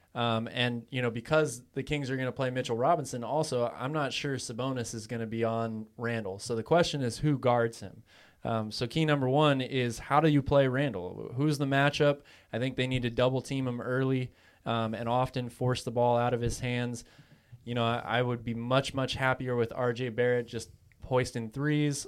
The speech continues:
all game long than I would with Julius Randle consistently getting the ball in the mid post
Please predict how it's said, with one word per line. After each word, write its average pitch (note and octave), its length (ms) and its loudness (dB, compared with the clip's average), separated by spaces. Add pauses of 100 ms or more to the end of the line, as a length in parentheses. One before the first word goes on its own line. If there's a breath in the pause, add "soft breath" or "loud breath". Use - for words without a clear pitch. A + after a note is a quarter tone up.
all C#3 180 2
game C3+ 300 -4
long C3 320 -2
than A#2+ 120 -2
I A#2 80 0
would A#2+ 200 0
with A2+ 160 -2
Julius A#2+ 400 0
Randle A#2 340 -2
consistently A#2 680 -8
getting A2+ 220 -2
the A2+ 60 -6
ball A2+ 280 -2
in A2+ 80 -4
the A2 60 -6
mid A2 260 -2
post A#2 440 0